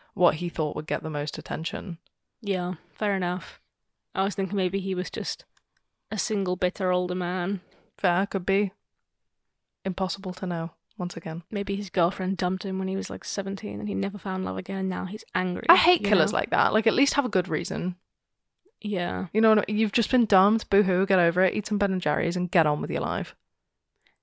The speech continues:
Speaker 2: Yeah, but I mean, we don't know. We'll never know what his true motive was.
Speaker 1: Unfortunately. Uh, do you have any ideas of who it was?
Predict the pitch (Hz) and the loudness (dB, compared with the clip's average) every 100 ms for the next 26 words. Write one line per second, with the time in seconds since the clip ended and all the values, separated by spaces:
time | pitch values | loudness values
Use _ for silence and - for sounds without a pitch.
0 | _ - 262 254 247 262 269 233 196 160 | _ 0 4 4 4 4 4 4 4 2
1 | 107 123 180 208 208 202 151 143 165 - | 2 -2 0 2 2 0 -2 -2 -4 -4
2 | 180 - 185 - 190 185 190 202 202 - | -6 -4 -6 -2 0 0 0 -2 -2 -4
3 | - _ 196 185 175 180 180 165 - 175 | -10 _ -6 -4 -4 -6 -4 -4 -4 -6
4 | - _ - - - - 226 214 220 277 | -8 _ -20 -20 -2 4 6 4 2 2
5 | 302 247 165 151 151 165 160 131 - 165 | 4 4 6 4 2 -2 -4 -2 -2 -4